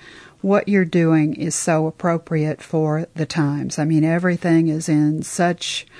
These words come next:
a turmoil right now, and you're absolutely correct in your observations about what's happening. I know that our listeners will become readers,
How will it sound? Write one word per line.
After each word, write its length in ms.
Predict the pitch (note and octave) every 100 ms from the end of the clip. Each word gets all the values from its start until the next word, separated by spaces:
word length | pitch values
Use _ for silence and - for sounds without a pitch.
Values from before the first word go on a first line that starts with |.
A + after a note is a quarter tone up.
| - - _
a 120 | E3+
turmoil 760 | D#3 - F3+ F3 E3 D3+ D3 D3+
right 280 | D#3 D3+ -
now, 220 | D#3 D3+
and 100 | D#3
you're 180 | D#3+ -
absolutely 800 | F3 F3+ F3 - E3 E3 - D#3+
correct 600 | - E3 D#3 D3+ D#3+ - -
in 200 | E3 D#3+
your 220 | D#3 -
observations 920 | D#3 E3 E3 D3+ D3+ D3+ - C#3+ C#3+
about 300 | D3 D3 B2
what's 260 | D#3 D3 -
happening. 520 | D#3 D3 D3 C#3+ C#3+ - - - - - - - - - _ F#3
I 100 | F#3
know 240 | F#3 A3
that 140 | G#3
our 280 | E3 D3+ C#3 -
listeners 640 | E3 F#3 - E3 D#3 D#3+ E3+
will 160 | D#3+
become 460 | D#3 D3+ F3 D#3 D3
readers, 540 | D3+ C3+ - - -